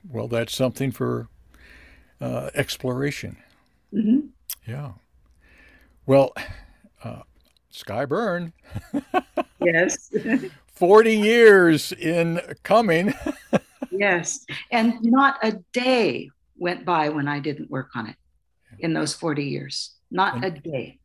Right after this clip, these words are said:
Speaker 1: And you write from one in the morning till four in the morning?
Speaker 2: Till five
Speaker 1: Till
Speaker 2: usually,
Speaker 1: five
Speaker 2: yes.
Speaker 1: usually?
Speaker 2: Yes.
Speaker 1: Yeah.
Speaker 2: Uh-huh. It's the
Speaker 1: Yeah.
Speaker 2: best time, the quietest time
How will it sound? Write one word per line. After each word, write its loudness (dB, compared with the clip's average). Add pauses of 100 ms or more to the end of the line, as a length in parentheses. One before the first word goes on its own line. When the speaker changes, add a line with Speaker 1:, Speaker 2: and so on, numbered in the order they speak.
(340)
Speaker 1:
And -8
you -4
write -2
from -4
one -4
in -4
the -2
morning -2
till -4 (240)
four -8
in -8
the -6
morning? -8 (560)
Speaker 2:
Till -4
five -2
Speaker 1:
Till -8
Speaker 2:
usually, -4
Speaker 1:
five -4
Speaker 2:
yes. -6
Speaker 1:
usually? -12
Speaker 2:
Yes. -2
Speaker 1:
Yeah. -6
Speaker 2:
Uh-huh. -12 (640)
It's -2
the 0
Speaker 1:
Yeah. -12 (140)
Speaker 2:
best -4
time, -2
the -6
quietest -8
time -10